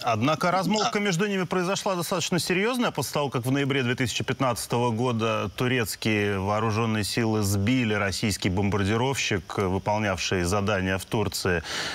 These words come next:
Speaker 1: Э, или всё-таки, на ваш взгляд, вот то, что прошло всего полтора года и всё, отношения снова нормализуются, это показатель как раз-таки, подтверждающий ваши слова?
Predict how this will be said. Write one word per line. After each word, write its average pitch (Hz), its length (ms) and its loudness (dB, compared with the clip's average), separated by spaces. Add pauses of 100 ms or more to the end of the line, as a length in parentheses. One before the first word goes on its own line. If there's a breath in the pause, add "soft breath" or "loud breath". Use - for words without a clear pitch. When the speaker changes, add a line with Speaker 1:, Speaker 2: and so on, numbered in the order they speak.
(100)
Speaker 1:
Э, 98 240 0
или 160 260 2
всё-таки, 170 320 -2
на 156 140 2
ваш 156 160 0
взгляд, 143 360 0
вот 123 200 -2 (300)
то, 147 120 0
что - 180 -4
прошло 135 600 -2 (760)
всего 185 540 2
полтора 151 500 0
года 120 460 0
и 117 340 0
всё, 123 380 0
отношения 120 480 0
снова 120 300 0
нормализуются, 117 840 0 (220)
это 104 120 -6
показатель 113 580 -2
как - 180 -4
раз-таки, - 380 -2 (260)
подтверждающий 117 680 0
ваши 104 200 0
слова? 107 360 -2